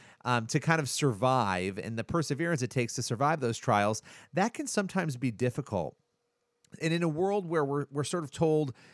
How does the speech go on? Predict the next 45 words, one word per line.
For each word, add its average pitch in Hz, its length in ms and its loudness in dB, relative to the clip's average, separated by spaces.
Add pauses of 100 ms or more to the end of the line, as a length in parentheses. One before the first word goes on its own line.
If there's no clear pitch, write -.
"Never 147 320 2
suffer, 127 420 0
always 160 300 6
avoid 131 300 -2
suffering, 120 420 -2
always 151 300 4
avoid 127 320 0
pain," 135 400 -2 (240)
obviously 220 420 0
none 160 180 2
of 151 80 0
us 143 140 0
wanna 139 220 -2
suffer, 127 420 0
none 139 140 -2
of 143 80 -4
us 139 120 -4
want 135 220 -2
pain, 135 480 -2 (300)
but 147 80 4
I 160 80 6
think 240 180 -4
it's - 180 -4
easy 180 280 2
to 156 80 2
forget 139 320 -2
that 123 100 -8
there 135 140 2
are 120 120 4
lessons 135 500 -2
to - 100 -10
be 120 100 0
learned 113 540 -2
in 135 260 -8
suffering 117 600 -2
and 101 180 -8
pain, 117 480 -2
and 113 240 -8
that 113 300 2 (200)
we 175 120 0
can 180 160 -2
truly 175 340 0
take 165 300 -4
something 143 320 -2
away 117 600 2